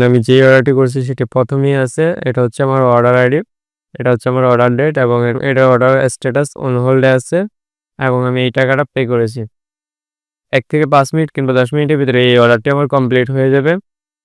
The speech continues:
তারপর আমি আইডি পাসওয়ার্ড পেয়ে যাব। তো আমি কিছুক্ষণ অপেক্ষা করি। কিছুক্ষণ পর আমরা যদি এই পেজটাতে এসে রিলোড দেই তাহলে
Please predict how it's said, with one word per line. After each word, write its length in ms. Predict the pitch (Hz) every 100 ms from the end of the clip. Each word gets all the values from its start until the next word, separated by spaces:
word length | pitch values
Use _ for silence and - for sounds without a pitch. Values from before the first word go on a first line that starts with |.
| _
তারপর 260 | 131 120 135 135
আমি 100 | 139
আইডি 160 | 123 120 123
পাসওয়ার্ড 280 | 127 139 -
পেয়ে 160 | 147 139 117
যাব। 120 | 110 120 -
তো 40 | 143 135
আমি 100 | 139 139
কিছুক্ষণ 300 | 139 - 156
অপেক্ষা 240 | 117 131 113
করি। 140 | 117 131 - _ - - - - - - - - -
কিছুক্ষণ 480 | 147 175 - 160 143 -
পর 220 | 127 123 120 113
আমরা 160 | 117 120
যদি 220 | 123 120 117 127
এই 80 | 117 -
পেজটাতে 440 | 117 - 139 135 127
এসে 160 | 135 123 120
রিলোড 280 | 123 139 117 113
দেই 220 | 113 120 170 - _ _ _ _ _ _ _
তাহলে 200 | 139 143